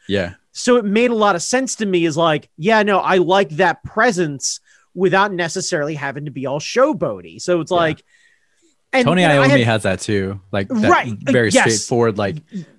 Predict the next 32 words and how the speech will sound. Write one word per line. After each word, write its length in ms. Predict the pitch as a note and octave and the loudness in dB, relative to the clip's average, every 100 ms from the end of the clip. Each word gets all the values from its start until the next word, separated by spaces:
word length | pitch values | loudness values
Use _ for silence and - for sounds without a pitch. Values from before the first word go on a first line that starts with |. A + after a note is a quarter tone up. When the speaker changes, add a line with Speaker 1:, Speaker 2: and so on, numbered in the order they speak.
| _ _ _ _ - | _ _ _ _ -10
Speaker 2:
Yeah, 300 | F3+ F#3+ G#2+ _ - | -6 -4 -6 _ -12
yeah. 300 | F3 B2 A#2+ | -12 -12 -6
But, 180 | G3+ G#3 | -4 0
like, 280 | A#3 G#3 - | 0 -2 -2
I 120 | F3+ | -6
think 220 | E3 D4 | -4 -2
that 120 | C4+ A3+ | 0 0
was 160 | F3+ C3 - | 0 -4 -12
Speaker 1:
<clears throat> 80 | D3+ | -6
Speaker 2:
just 180 | D#3+ - | -4 2
based 260 | F3+ E3+ | 2 4
on, 340 | F3 E3 D#3 C#3+ _ _ _ - | 0 0 -2 -6 _ _ _ -6
you 100 | G#3 | 0
know, 60 | |
when 120 | G3 G3 | 2 2
I 40 | |
was 100 | G3+ | 0
growing 320 | D3+ F#3+ F#3 F#3 | 0 2 2 0
up 140 | F3+ | 0
with 160 | E3+ - | -2 -2
friends, 280 | F3+ F3 | -2 0
I 80 | E3+ | 0
had 100 | D#3+ | 0
a, 100 | D#3+ A#2 | -2 -2
I 140 | F3 E3 | 0 2
had 100 | D#3+ | 0
a 40 | |
buddy 220 | D#3+ D#3+ | 0 0
of 60 | D#3+ | 0
mine 240 | D3+ D3 | 0 -2
who 220 | C#3 D3 | -2 -2
was 360 | D#3 D#3+ D3 C3+ | 0 2 2 0